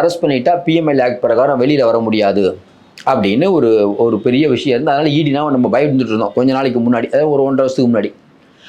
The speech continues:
அதுவும் குறிப்பா ரெண்டாயிரத்தி இருபத்தி மூணுல மட்டும் இவர்கள் போட்ட, ரெண்டாயிரத்தி இருபத்தி மூணுனா நம்ம இவரு, நம்ம, அஹ், நம்ம பேர் என்னது,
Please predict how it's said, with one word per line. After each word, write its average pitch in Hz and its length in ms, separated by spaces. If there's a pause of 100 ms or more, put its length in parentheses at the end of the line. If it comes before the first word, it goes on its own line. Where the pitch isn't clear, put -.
(120)
அதுவும் 151 420
குறிப்பா 147 200
ரெண்டாயிரத்தி 165 580
இருபத்தி 165 440
மூணுல 113 400
மட்டும் 117 360 (540)
இவர்கள் 139 420
போட்ட, - 420
ரெண்டாயிரத்தி 151 240
இருபத்தி 135 320
மூணுனா 135 200
நம்ம 139 180
இவரு, 120 520
நம்ம, 110 200 (480)
அஹ், 95 380
நம்ம 92 320
பேர் 117 220
என்னது, 113 180